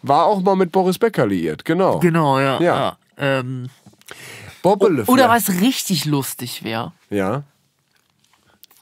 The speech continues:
Speaker 2: Oliver Pocher und alle Ex-Freundinnen von dem.
Speaker 1: <laughs> Das könnte ein eigenes Sendungsformat sein.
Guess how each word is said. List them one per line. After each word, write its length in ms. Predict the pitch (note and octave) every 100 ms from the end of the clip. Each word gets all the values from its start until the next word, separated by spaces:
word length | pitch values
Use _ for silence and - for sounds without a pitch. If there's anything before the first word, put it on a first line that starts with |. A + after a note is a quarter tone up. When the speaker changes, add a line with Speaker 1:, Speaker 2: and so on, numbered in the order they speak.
| _ _ -
Speaker 2:
Oliver 380 | G3 A3+ F#3 D3+
Pocher 500 | - A3+ - A3 -
und 180 | - E3 - -
alle 240 | A#3 B3 G3
Ex-Freundinnen 580 | F#3+ - D#3+ D3 C3+ C3+
von 200 | C3 B2+
dem. 240 | B2 C#3
Speaker 1:
<laughs> 60 | _ - - - - D3 - - B2+ A2+
Das 180 | - A2+
könnte 240 | - B2+
ein 100 | A#2 F2
eigenes 360 | E2 A2 G2
Sendungsformat 840 | G#2 C3+ G#2+ F2+ - D#2+ D#2 E2
sein. 260 | - D2+ F2